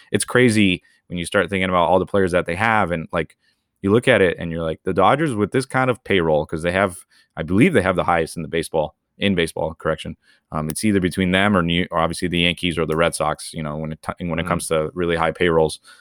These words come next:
Speaker 1: Um, but even with really high payrolls and really expensive players that they've purchased in free agency, they still have, like, their farm system consistently has, like,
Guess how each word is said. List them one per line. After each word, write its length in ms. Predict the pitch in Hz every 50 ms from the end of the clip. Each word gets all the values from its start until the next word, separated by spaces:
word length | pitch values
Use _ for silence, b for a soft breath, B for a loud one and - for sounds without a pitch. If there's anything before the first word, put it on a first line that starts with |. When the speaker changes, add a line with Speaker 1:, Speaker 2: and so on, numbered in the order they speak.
| b b _
Speaker 1:
Um, 140 | - 85 82
but 140 | 73 82 82 -
even 240 | - 120 135 147 135
with 160 | 123 117 101
really 220 | 110 123 127 123
high 140 | 110 110 104
payrolls 460 | - - 101 98 98 95 95 95 82
and 180 | 85 80 82 82
really 180 | 92 107 107 98
expensive 380 | - - - 92 - - 87
players 280 | - - 92 90 87 80
that 100 | 82 78
they've 160 | - 80 78
purchased 320 | - 98 95 - - 78 -
in 60 | 82
free 220 | - - 92 98
agency, 500 | 117 123 110 95 85 - - 87 82 - _ _ _ _ _ _ _ _ _
they 120 | - 92 95
still 280 | - - - 123 113
have, 320 | 95 101 104 113 123 117 85
like, 160 | 82 78 -
their 140 | 95 95 90
farm 280 | - - 95 98 113
system 360 | - - 117 - - - 107
consistently 680 | - - 101 92 - - - 135 127 - - 107 95 92
has, 320 | 87 95 98 104 101 80 -
like, 260 | 82 80 76 -